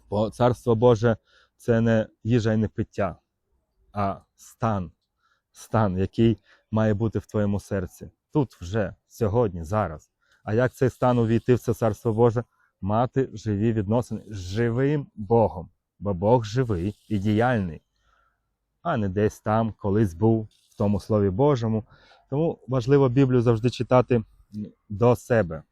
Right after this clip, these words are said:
приймати кожне слово до себе. Коли Господь каже фарисеям, то Він каже до тебе. Коли Він каже учням, то Він каже до тебе. Господь Ісус завжди хоче казати до тебе особисто,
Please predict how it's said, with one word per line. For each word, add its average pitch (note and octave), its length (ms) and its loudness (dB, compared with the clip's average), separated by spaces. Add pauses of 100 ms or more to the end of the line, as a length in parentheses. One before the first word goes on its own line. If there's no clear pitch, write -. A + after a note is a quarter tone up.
(240)
приймати A#2 460 0
кожне A2 320 0
слово A2+ 260 2
до G#2 100 2
себе. F2+ 280 -4
Коли G#2+ 200 2
Господь A2 380 2
каже G#2+ 240 0
фарисеям, A2+ 560 -2 (380)
то F#2 80 -2
Він G#2+ 140 0
каже A2 260 2
до B2+ 120 0
тебе. F2+ 360 0
Коли A2 160 6
Він A#2 100 4
каже A2+ 320 0
учням, C#3+ 440 0
то G2 120 -4
Він F#2 140 -4
каже F#2+ 280 -4
до A2+ 120 2
тебе. A2 320 2 (880)
Господь A2 440 0
Ісус C#3 360 2
завжди A2 440 0
хоче A#2+ 280 -2
казати A2 380 -2
до A2 160 0
тебе F#2 520 0
особисто, G#2 680 0